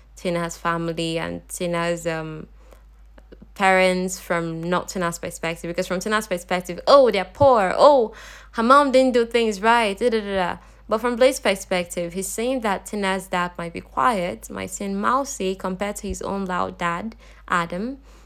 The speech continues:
but the man is this person who is deeply grateful, even for his bad leg. And that's a lot of lesson to us. So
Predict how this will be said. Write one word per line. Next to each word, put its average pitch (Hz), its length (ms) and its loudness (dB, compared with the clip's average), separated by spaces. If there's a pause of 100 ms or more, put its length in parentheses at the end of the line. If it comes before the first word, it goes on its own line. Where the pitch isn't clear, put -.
(160)
but 202 500 0
the 220 80 0
man 254 380 0
is 269 240 -6
this 196 340 -4
person 190 680 -6
who 196 80 -6
is 202 180 -6
deeply 190 400 -8
grateful, 185 720 -8 (420)
even 233 180 -2
for 226 160 -4
his 196 220 -6
bad 190 400 -8
leg. - 320 -12 (580)
And 196 520 -2 (220)
that's 294 260 -4
a 285 40 -2
lot 196 300 -4
of 185 140 -10
lesson 180 420 -10
to - 180 -12
us. - 320 -16 (760)
So 208 500 -4